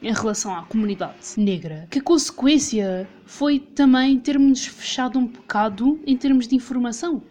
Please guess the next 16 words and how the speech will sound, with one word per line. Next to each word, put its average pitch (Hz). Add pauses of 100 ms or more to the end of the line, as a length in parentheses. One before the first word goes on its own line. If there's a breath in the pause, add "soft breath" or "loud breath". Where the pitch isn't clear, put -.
De 196
género, 196
há 208
muita 330
coisa 269
que 254
não 226
passa, 180
há 185
muita 269
coisa 233
que -
muita 302
gente 269
não 240
sabe 170